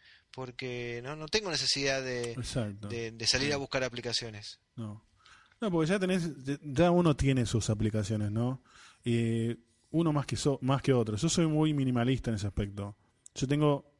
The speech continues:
Speaker 2: las aplicaciones justas y necesarias, las que necesito para mi trabajo habitual, para poder moverme con el teléfono, eh, hay gente que le encanta bajar, bajar, bajar aplicaciones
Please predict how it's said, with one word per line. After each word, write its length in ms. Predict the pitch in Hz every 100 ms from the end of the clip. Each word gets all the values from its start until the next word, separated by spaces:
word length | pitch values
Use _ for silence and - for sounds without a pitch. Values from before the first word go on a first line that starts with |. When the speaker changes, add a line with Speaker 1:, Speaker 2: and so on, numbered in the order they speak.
| -
Speaker 2:
las 160 | 123
aplicaciones 480 | 123 123 135 175 196
justas 300 | 240 240 196
y 20 | 151
necesarias, 600 | 131 139 185 208 196 -
las 180 | 139 127
que 100 | 143
necesito 280 | 135 190 202
para 160 | 156 135
mi 80 |
trabajo 720 | 127 131 147 160 190 190 190 _ _
habitual, 580 | 127 120 117 143 160 190 - _ _ _ _
para 220 | - 117 117
poder 200 | 123 139
moverme 340 | 131 139 139
con 100 | 127
el 60 | 117
teléfono, 560 | 127 120 117 110 104 - - - - _ 123
eh, 140 | 120 120
hay 140 | 156
gente 220 | 202 190
que 80 | 143
le 40 |
encanta 340 | 123 127 156 147
bajar, 280 | 127 135 127
bajar, 240 | - 131
bajar 260 | 120 - 127
aplicaciones 680 | 120 120 - 135 120 -